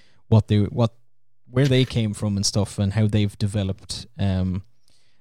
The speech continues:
uh, I think that, yeah, overall I quite liked it. I don't know, I'm not gonna, like, yeah, I,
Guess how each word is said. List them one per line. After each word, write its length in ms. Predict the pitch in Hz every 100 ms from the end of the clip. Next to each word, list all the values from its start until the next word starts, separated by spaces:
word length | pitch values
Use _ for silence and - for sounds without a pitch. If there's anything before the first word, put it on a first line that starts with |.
| - -
uh, 340 | 110 104 104 -
I 140 | 120
think 560 | 120 - 127 120 113 - -
that, 520 | 110 107 - - -
yeah, 140 | 196 254
overall 360 | 262 233 233
I 60 | 220
quite 260 | - 190 156
liked 260 | 160 180
it. 100 | 196 -
I 80 | 143
don't 300 | 127 151 151
know, 260 | 143 139 123
I'm 100 | 135
not 140 | 147
gonna, 200 | - 135
like, 380 | 127 113 - - - - - - - - - - - - - - - - - - - - - - - - - - - - - -
yeah, 220 | 359 359
I, 140 | 339